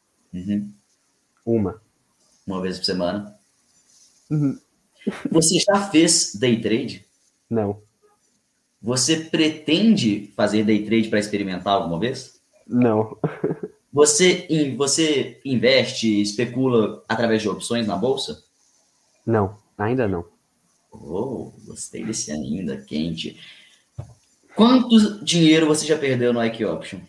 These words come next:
Speaker 2: <laughs> Zero.
Speaker 1: Ah, sim, passou, passou no teste. O Thiago Reis é mais legal do que o professor Baroni?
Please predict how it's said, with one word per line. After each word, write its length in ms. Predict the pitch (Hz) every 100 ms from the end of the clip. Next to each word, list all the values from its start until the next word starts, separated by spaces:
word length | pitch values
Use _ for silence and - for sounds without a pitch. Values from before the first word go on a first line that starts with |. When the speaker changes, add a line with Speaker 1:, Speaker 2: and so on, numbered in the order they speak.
| _ _ _ _ _ _ -
Speaker 2:
<laughs> 260 | 139 110 104
Zero. 320 | 104 95 101 _ _ _ _ -
Speaker 1:
Ah, 1120 | 156 131 117 110 110 107 104 101 92 87 - 113 131 302
sim, 160 | 440 -
passou, 360 | - - 117 - 262 117
passou 340 | - 120 120 127
no 160 | 127
teste. 580 | 127 110 101 - 101 110 - _ _ _ _ _ _ _ _ _
O 120 | 196
Thiago 280 | 202 226 202
Reis 220 | 160 165
é 60 | 151
mais 200 | 143 143
legal 480 | 127 113 113 98 104
do 220 | 113 113
que 280 | 127 120 120
o 60 | 113
professor 340 | 113 113 107
Baroni? 420 | 90 85 120 117